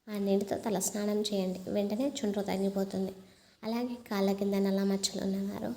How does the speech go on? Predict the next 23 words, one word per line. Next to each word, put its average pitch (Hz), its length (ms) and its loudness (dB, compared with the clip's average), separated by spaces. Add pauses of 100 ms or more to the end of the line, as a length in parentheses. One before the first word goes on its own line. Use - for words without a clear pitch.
(440)
కాళ్ళ 247 200 -2
కింద 240 260 0 (120)
వేపాకును 226 440 0
పేస్ట్ని 208 460 -2 (100)
అప్లై 208 240 -8
చేయండి. 185 440 -2 (580)
పీరియడ్ 262 340 0
సమయానికి 190 640 -2
రావాలంటే 190 520 0 (540)
బొప్పాయి 247 360 -2
పండును 185 400 0
ఎక్కువగా 196 580 -2
తినండి, 190 440 -6 (320)
కరెక్ట్ 196 300 -6
టైంకి 202 400 0
వస్తుంది. 190 500 -2 (760)
స్త్రీలకు 277 480 0
వచ్చినప్పుడు 202 480 -2
కడుపు 196 340 -4
నొప్పి 208 240 0
ఎక్కువగా 208 500 0
ఉంటుంది. 196 440 -4 (200)
అలాగే 262 340 0